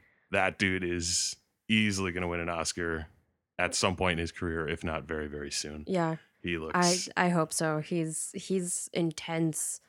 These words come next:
Speaker 1: I've, I've said this before about other actors and actresses,
Speaker 2: Mm-hmm.
Speaker 1: specifically one of 'em being, uh,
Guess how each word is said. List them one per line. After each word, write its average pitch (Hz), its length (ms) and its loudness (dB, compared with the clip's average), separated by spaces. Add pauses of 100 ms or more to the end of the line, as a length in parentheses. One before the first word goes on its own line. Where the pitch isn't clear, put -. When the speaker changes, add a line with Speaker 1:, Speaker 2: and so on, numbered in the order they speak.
(200)
Speaker 1:
I've, 107 240 6
I've 120 200 6
said 135 260 4
this 143 160 2
before 113 480 0
about 104 400 0 (100)
other 110 460 2
actors 123 760 2
and 107 120 2
actresses, 131 760 0
Speaker 2:
Mm-hmm. 196 200 4
Speaker 1:
specifically 120 600 4
one 101 160 6
of 101 100 8
'em 107 200 6
being, 95 320 6
uh, 85 260 0